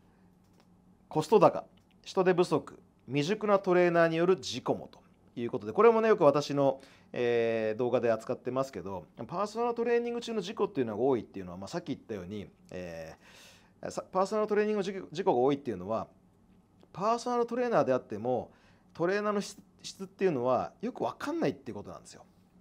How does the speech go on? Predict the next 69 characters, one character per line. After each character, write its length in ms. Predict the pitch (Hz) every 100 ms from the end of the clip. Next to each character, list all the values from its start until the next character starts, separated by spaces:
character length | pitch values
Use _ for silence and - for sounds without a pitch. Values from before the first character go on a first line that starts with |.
| - - _ -
な 220 | 113 190
ぜ 80 | 214
か、 220 | 214 - _ _ _ _ _ -
全 220 | 120 156 - - 220 208
く、 380 | 226 208 - - _ -
え 100 | 76
ー、 20 |
資 140 | - -
格 260 | 170 175
整 320 | 170 - 180 143
備、 160 | 92 - _ _ _ - _
え 240 | 113 104 101
ー、 20 |
制 240 | - 190
度 120 | 151 117
の 240 | 101 90
整 140 | 85 139
備 120 | 113
が 80 | 98
な 100 | 113
さ 120 | 170
れ 60 | 151
て 100 | 113
な 100 | 139
い 60 |
か 80 | 135
ら 80 | - _ -
な 80 | 87
ん 40 |
で 80 | -
す 80 | -
ね。 220 | 131 143 - _ _ _ _ _ _ _ _ -
「は 160 | -
い、 60 | 220
私 240 | 175 160
ト 120 | -
レ 80 | 147
ー 20 |
ナ 80 | 139
ー 20 |
で 80 | 127
す」 80 | 123
っ 40 |
て 60 | -
言 80 | 101
っ 20 |
た 100 | -
ら、 60 | 101
も 320 | 95 90 82
う 40 | -
そ 100 | 147
の 80 | 156
瞬 220 | 151 147
間 180 | 143 135
に 160 | 127
あ 80 | 120
な 80 | 131
た 80 | 110
は 60 |
ト 120 | 90
レ 60 | 123
ー 40 |
ナ 80 | 123
ー 20 |
に 60 | 107
な 40 |
れ 100 | 104
る 120 | 101
と 80 | 73